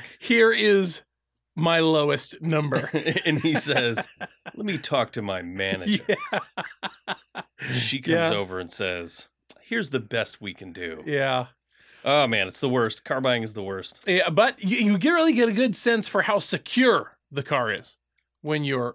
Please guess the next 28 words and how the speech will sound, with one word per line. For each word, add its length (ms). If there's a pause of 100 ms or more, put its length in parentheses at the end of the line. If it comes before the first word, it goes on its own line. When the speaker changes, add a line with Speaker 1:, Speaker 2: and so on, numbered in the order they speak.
Speaker 1:
when 160
you 80
get 120
a 40
chance 300
to, 200 (120)
Speaker 2:
<laughs> 140
Speaker 1:
you 100
know, 220 (200)
rattle 520
the 120
door 640 (340)
or, 340 (380)
you 120
know, 120 (480)
unlock 500
it 120
with 220
the 100
key 320
fob, 560 (320)
which 180
you 60
can't 180
do 80
any 220
of 80
that 160